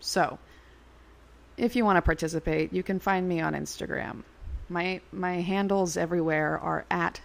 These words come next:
Hal Hoff, H A L H O F F. Find me on the deep, dark web, and let's connect. When I a-, when I ask questions, get in there, and then that way I feel like I'm kind of having a discussion and I'm not just talking into the void by myself.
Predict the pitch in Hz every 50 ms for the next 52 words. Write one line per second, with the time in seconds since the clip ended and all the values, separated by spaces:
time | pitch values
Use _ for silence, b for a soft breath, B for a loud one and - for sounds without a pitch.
0 | - - - - 185 180 175 165 160 143 - 165 160 160 180 208 214 - - -
1 | 494 - 170 165 - - 170 170 - - 170 165 165 170 170 - - 165 165 165
2 | - 170 165 160 - 165 170 160 - - - 185 202 226 233 - - B B B
3 | B B B B B - - - 196 202 214 214 208 214 202 196 185 180 175 170
4 | 160 175 175 180 175 - - 165 165 160 156 - - 180 180 175 175 175 175 170
5 | - B B B B B - - 208 214 233 233 233 - - 254 262 254 240 -
6 | - B B B B B B - 190 190 190 185 190 208 208 208 - - 208 202
7 | 208 214 214 214 220 - - - 240 240 226 - - 220 214 208 190 175 - -
8 | - - - 196 175 214 220 226 240 240 220 190 165 160 160 - - - 185 185
9 | 190 190 185 185 202 226 240 233 220 214 208 196 - 202 202 202 - 190 185 -
10 | - 202 196 185 - 180 180 170 180 175 175 165 - 165 - - 175 175 - -
11 | 202 190 175 170 170 170 170 170 - 170 - - - 170 160 160 - 175 170 156
12 | - 151 160 151 151 156 156 156 151 - 165 160 151 151 147 151 - - - 156
13 | - - -